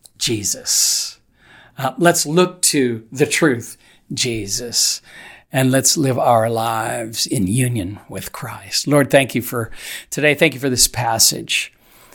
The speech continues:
Uh, great challenge to us. Uh, I pray, Lord, for all of us, uh, that will abide in Christ today, uh, drawing, uh, not only, uh,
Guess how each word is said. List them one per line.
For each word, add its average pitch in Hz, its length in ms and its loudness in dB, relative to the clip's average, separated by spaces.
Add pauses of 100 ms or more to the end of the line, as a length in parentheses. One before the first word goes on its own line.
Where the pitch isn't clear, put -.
(200)
Uh, 120 340 2
great 143 360 2
challenge 135 600 2
to 127 200 2
us. - 400 2 (840)
Uh, 120 380 0
I 135 80 2
pray, 143 240 4
Lord, 127 260 2
for - 180 -10
all 143 280 4
of 117 100 -2
us, - 360 -2 (480)
uh, 131 140 4
that 143 180 2
will 160 240 4
abide 143 800 2
in 131 460 0
Christ - 680 0 (180)
today, 95 560 -4 (840)
uh, 131 140 0 (140)
drawing, 139 800 2
uh, 135 300 -4
not 143 180 4
only, 123 380 0 (280)
uh, - 320 -2